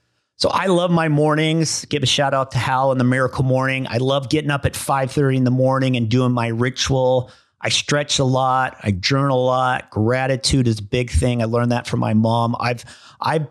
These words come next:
been doing gratitude since I was twelve years old. So I think that has a lot to do with my success.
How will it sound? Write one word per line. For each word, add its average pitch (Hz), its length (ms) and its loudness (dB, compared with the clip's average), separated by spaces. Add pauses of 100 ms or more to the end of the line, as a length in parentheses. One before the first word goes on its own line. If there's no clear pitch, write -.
(100)
been 127 160 2
doing 123 260 2
gratitude 120 560 -2
since - 260 -2
I 113 60 0
was 101 160 -4
twelve 117 320 -4
years 107 240 0
old. 120 340 0 (300)
So 113 340 -2
I 113 120 -6
think 123 200 -2
that 127 160 0
has 120 200 -4
a 110 40 -6
lot 117 300 -2
to - 80 -2
do 117 180 2
with 113 140 0
my 113 140 0
success. 123 720 -4